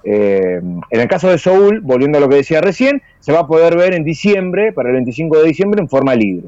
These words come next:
y gratuita. O sea, si vos tenés la plataforma, vas a poder verla, y ya aquí en Argentina va a estar porque la plataforma va a estar llegando en noviembre, así que Soul, eh, va a ser una película que se va a estrenar directamente por la plataforma de Disney y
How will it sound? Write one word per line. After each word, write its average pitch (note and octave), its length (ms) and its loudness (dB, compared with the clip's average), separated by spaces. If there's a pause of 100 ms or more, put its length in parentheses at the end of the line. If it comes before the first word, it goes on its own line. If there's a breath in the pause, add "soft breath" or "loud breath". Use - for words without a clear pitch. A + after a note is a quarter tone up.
y G#2 80 -2
gratuita. G#2 400 -2
O - 760 -20
sea, F#2 180 -2
si G#2 120 -6
vos B2 140 2
tenés C3 180 0
la B2+ 120 0
plataforma, D#3 760 -2 (380)
vas A#2 220 -4
a C3 80 -2
poder A#2 280 2
verla, D#3+ 340 2
y C3+ 80 0
ya B2 160 -4
aquí B2 200 0
en C3 60 2
Argentina B2+ 420 -2
va A#2+ 80 4
a - 20 0
estar C#3 220 -2
porque B2 160 -2
la G2 60 -4
plataforma G#2 480 -2
va G#2+ 100 4
a - 20 2
estar G#2 180 -2
llegando A2 320 0
en A2+ 60 0
noviembre, D3+ 440 2
así A2+ 160 -12
que A2 200 -6 (180 loud breath)
Soul, D3 480 2 (280)
eh, A2+ 220 2
va G#2+ 180 -2
a A#2 40 -4
ser C3 280 0
una - 200 0
película C3 360 2
que B2+ 280 -2 (220)
se - 140 -4
va C3 80 2
a - 20 2
estrenar C3+ 400 -2
directamente F3 600 0
por D#3 140 0
la D#3 320 2
plataforma D#3 480 0
de F#3 100 4
Disney A3 380 2
y G3+ 260 0